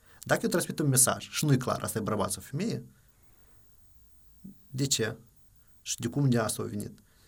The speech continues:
De ce, nu știu, de ce unele profesii de-a lungul timpului au existat ca femei? Pentru că ele au fost ocupate de femei, da? Dar altele nu au existat feminin, pentru că nu au fost ocupate de femei.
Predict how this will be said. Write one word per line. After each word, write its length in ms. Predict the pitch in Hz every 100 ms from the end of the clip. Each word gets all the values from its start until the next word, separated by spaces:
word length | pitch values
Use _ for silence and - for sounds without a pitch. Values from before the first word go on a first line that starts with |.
| _ -
De 120 | 113
ce, 540 | - 151 170 160 143 127
nu 120 | 120
știu, 240 | - 104 - -
de 80 | 123
ce 120 | 123
unele 360 | 160 160 156 131
profesii 600 | 110 104 104 98 - - - -
de-a 100 | -
lungul 200 | 117 123
timpului 300 | 120 127 120 117
au 20 |
existat 260 | 117 113 233
ca 100 | -
femei? 360 | - 110 101 - -
Pentru 100 | -
că 60 | 185
ele 100 | 143
au 60 | 131
fost 160 | 131 -
ocupate 320 | - - -
de 80 | -
femei, 280 | - 127 101
da? 180 | 123 196 - - _ - - -
Dar 120 | - 139
altele 280 | - 233
nu 80 | 220
au 60 | 208
existat 360 | 127 120 -
feminin, 420 | - 98 101 - -
pentru 140 | - 139
că 60 | 220
nu 40 |
au 40 | 254
fost 120 | 131
ocupate 300 | 113 - - -
de 60 | -
femei. 280 | - 127